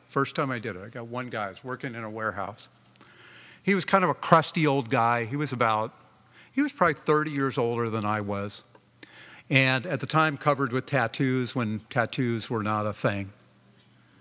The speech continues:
And just kind of a foul-mouthed guy, partier guy, you know, and everything. And I said, "Hey, I'm gonna have this work,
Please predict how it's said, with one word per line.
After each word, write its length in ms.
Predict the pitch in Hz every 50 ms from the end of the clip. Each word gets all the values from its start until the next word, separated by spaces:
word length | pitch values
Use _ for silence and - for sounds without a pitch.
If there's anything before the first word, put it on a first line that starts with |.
| - - - - - - - _ _ -
And 440 | 175 160 156 151 147 147 147 143 135
just 240 | - - 151 - -
kind 220 | - 220 233 220
of 100 | 202 147
a 40 | 127
foul-mouthed 880 | - - 160 139 147 156 151 151 139 143 139 139 143 143 - - -
guy, 560 | - 135 131 135 135 135 131 127 131 131 127 123 -
partier 840 | - - - - 180 165 165 165 160 156 156 151 156 151 151 143
guy, 500 | 123 143 127 131 131 131 127 127 127 123
you 240 | 123 123 113 123 131
know, 260 | 123 127 127 127 127 127
and 80 | 123
everything. 420 | 123 123 127 127 123 127 123 123 123
And 80 | 123
I 80 | 127 139
said, 180 | - - 143
"Hey, 140 | 135 220 262
I'm 80 | 226 185
gonna 160 | 170 165 160
have 100 | 160 151
this 200 | 151 147 - -
work, 380 | 135 131 147 151 147 - -